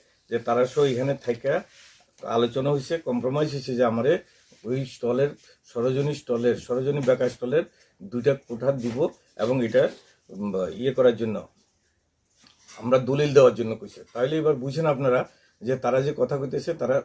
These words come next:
একেবারে ঢা মিথ্যা কথা কইতেছে। কোনো অবস্থাতে ক্লাবের আন্ডারে ছিল না। আর এই জায়গা আমরা নাইনটিন সিক্সটি ফোরে বিনিময় করে আইছি। এই যে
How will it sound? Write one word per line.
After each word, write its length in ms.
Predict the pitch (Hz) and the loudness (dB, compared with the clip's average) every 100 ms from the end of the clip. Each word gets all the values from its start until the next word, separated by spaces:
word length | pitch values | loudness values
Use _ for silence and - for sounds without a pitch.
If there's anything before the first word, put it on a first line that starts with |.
| _ _ _ _ - 139 | _ _ _ _ -2 -2
একেবারে 540 | - _ - 151 151 123 | -2 _ -2 2 2 2
ঢা 120 | 110 147 160 | 4 4 4
মিথ্যা 220 | 151 160 139 | 0 0 0
কথা 140 | 131 | 0
কইতেছে। 340 | 110 110 - - _ _ _ _ _ _ - _ | -2 -6 -12 -16 _ _ _ _ _ _ -20 _
কোনো 140 | 127 160 151 | -2 2 4
অবস্থাতে 340 | 139 139 143 - | 2 -2 -4 -2
ক্লাবের 260 | 131 123 139 | 0 2 2
আন্ডারে 220 | 139 143 - | 4 0 -2
ছিল 120 | 131 139 | -4 -2
না। 60 | 160 - _ _ | -2 -6 _ _
আর 160 | 113 123 - | -2 -2 -2
এই 160 | 120 147 127 | -8 -8 0
জায়গা 280 | 120 117 131 | 2 4 2
আমরা 260 | 120 131 160 - - - - | 2 4 4 2 -14 -20 -4
নাইনটিন 360 | 120 135 156 156 | 2 2 0 -4
সিক্সটি 320 | 156 156 135 | -4 -8 -8
ফোরে 160 | 127 147 | -4 -4
বিনিময় 380 | 135 139 131 123 | -2 0 2 2
করে 120 | 127 139 | 2 2
আইছি। 220 | 135 180 220 _ _ - _ | 2 -4 -10 _ _ -20 _
এই 120 | 120 | -8
যে 120 | 123 | 0